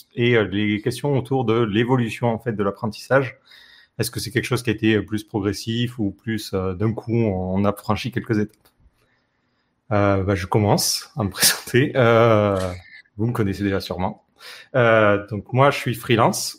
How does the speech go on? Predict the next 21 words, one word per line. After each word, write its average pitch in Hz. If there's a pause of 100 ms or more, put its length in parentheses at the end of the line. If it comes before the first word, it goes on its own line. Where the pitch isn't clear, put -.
Euh, 98
je 98
suis -
freelance 117
depuis, 107
euh, 98
maintenant 101
presque - (400)
dix 95
ans, 110
on 123
va 98
dire. - (540)
Et, 120
euh, 101
je 95
fais, 117
euh, 104
du 92
développement, 101
euh, 92